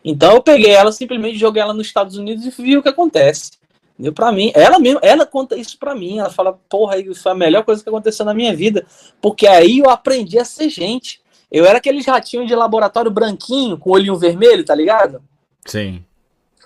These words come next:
Speaker 1: Eu era aquele ratinho de laboratório branquinho,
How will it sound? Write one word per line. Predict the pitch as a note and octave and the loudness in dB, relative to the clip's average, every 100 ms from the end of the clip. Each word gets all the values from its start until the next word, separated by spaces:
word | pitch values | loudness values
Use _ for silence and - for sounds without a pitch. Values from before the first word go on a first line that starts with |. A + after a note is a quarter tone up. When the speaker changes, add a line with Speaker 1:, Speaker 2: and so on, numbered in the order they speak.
| _ _ _ _ _ _ _ _ _ | _ _ _ _ _ _ _ _ _
Speaker 1:
Eu | C#3 | -6
era | E3 | -4
aquele | G3+ A3+ A3+ | -2 -2 -2
ratinho | G#3+ G#3 A3+ | -2 -4 -8
de | G#3+ | -4
laboratório | G#3 F#3+ G3+ G3 - G3+ G#3 - _ _ - | -2 0 0 -2 2 2 2 -6 _ _ -4
branquinho, | G#3 G3+ - - G#3 A#3 G3+ D3 | -4 -4 -8 -6 -4 -2 -4 -6